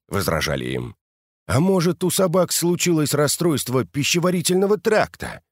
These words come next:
отвечали саперы и пожарные. «Собаки выли на Луну», —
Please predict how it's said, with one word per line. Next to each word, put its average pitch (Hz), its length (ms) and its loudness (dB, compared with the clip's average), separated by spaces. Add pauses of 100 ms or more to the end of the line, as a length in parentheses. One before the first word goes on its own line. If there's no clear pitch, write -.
(180)
отвечали 80 480 -2
саперы 78 500 -2
и 101 60 -2
пожарные. 123 640 -2 (1300)
«Собаки 139 640 2
выли 151 600 2
на 85 180 0
Луну», — 90 560 0